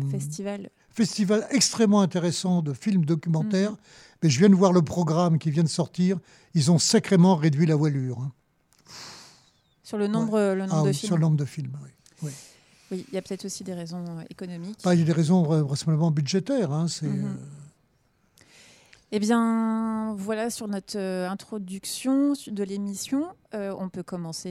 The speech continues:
Speaker 1: euh, les chroniques. Et, euh, comme, euh, alors, on a un petit peu parlé il y a quinze jours, mais comme Gob, euh,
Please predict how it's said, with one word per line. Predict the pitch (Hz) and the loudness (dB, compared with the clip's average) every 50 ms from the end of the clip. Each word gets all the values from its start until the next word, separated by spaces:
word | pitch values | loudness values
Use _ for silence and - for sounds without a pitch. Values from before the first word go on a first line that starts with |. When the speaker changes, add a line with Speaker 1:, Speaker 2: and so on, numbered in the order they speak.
| 175 170 | -8 -8
Speaker 1:
euh, | 165 160 156 156 156 156 | -8 -8 -8 -8 -8 -10
les | 156 160 175 202 | -8 -8 -8 -8
chroniques. | 208 - - - 190 185 208 254 285 - - 247 - - _ _ _ _ - - - - - - _ _ - | -8 -8 -8 -8 -6 -6 -4 -6 -6 -8 -10 -14 -14 -14 _ _ _ _ -20 -20 -20 -20 -20 -20 _ _ -10
Et, | - 220 220 220 226 233 226 226 233 233 233 226 208 - - | -6 -4 -4 -4 -4 -4 -4 -4 -4 -4 -4 -6 -6 -6 -6
euh, | 202 196 196 196 - | -6 -6 -6 -6 -8
comme, | - 262 262 262 254 254 | -8 -6 -4 -2 -2 -2
euh, | 240 214 208 - | -2 -2 -2 -2
alors, | 175 165 165 - | -2 -2 -4 -4
on | 185 196 202 214 208 | -4 -6 -4 -4 -4
a | 202 202 202 - | -4 -4 -6 -6
un | 214 | -8
petit | 233 - - | -10 -10 -10
peu | - 294 285 | -10 -10 -10
parlé | - 269 247 247 247 247 | -8 -8 -8 -6 -6 -6
il | 240 226 - - 208 | -6 -8 -12 -12 -10
y | 196 208 | -10 -8
a | 202 196 190 185 185 | -8 -8 -8 -10 -10
quinze | 185 - 226 214 220 214 | -10 -10 -10 -8 -6 -6
jours, | 208 233 277 294 294 262 | -4 -4 -2 -2 -2 -2
mais | 220 220 214 | -4 -4 -6
comme | 214 - 254 247 247 247 240 226 | -6 -6 -6 -4 -4 -4 -4 -4
Gob, | 233 240 240 214 | -6 -6 -6 -6
euh, | 208 208 196 190 | -8 -8 -8 -8